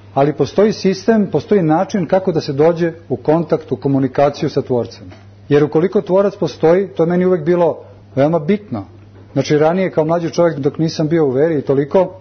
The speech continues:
shvatao sam da postoji neka univerzalna pravda. Međutim, kad sam došao u kontakt sa hrišćanstvom i kad sam shvatio da postoji tvorac,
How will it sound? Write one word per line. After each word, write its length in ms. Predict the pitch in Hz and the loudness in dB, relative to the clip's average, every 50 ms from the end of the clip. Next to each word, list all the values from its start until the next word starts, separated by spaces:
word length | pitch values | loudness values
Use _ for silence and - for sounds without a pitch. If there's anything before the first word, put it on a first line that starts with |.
| - - - - - - - - - - - | -20 -20 -20 -20 -20 -20 -20 -20 -20 -20 -14
shvatao 360 | - - 170 175 185 190 196 | -6 0 2 2 2 2 0
sam 100 | 151 190 | 0 0
da 60 | 175 | 0
postoji 260 | - 170 - - 190 | 0 0 0 2 0
neka 200 | 190 180 185 - | 0 0 -2 -2
univerzalna 440 | 180 185 180 170 160 151 165 156 151 | -2 0 0 0 0 0 0 0 0
pravda. 400 | - - 156 143 123 104 113 110 | 0 2 2 2 2 0 -2 -4
Međutim, 380 | 113 123 135 165 165 220 208 185 | -4 -2 -2 -2 0 0 0 2
kad 140 | 196 170 - | 0 0 0
sam 140 | 175 165 | 0 0
došao 440 | 156 170 180 180 - 208 185 175 175 - | 2 0 0 0 2 2 2 2 0 -4
u 60 | 147 | -8
kontakt 400 | - - 170 190 175 - 143 - | -2 -2 -2 0 0 -4 -4 -4
sa 80 | - | -4
hrišćanstvom 680 | 131 - 147 131 - - 156 160 165 147 - - 98 90 - - - - - - - - - | -4 -4 -4 -6 -2 0 0 2 0 -2 -4 -10 -16 -16 -16 -20 -20 -20 -20 -20 -20 -12 -6
i 60 | 139 | -4
kad 140 | 135 - 135 | -2 0 0
sam 100 | 139 143 | 0 -2
shvatio 320 | - - 196 190 185 196 170 | 0 2 2 2 2 2 0
da 80 | 160 | 0
postoji 380 | 156 160 139 - - 185 170 - | 0 -2 -4 0 0 -2 -2 0
tvorac, 580 | - 131 131 131 143 185 196 - - - - | 0 2 2 2 2 0 -2 -4 -10 -20 -20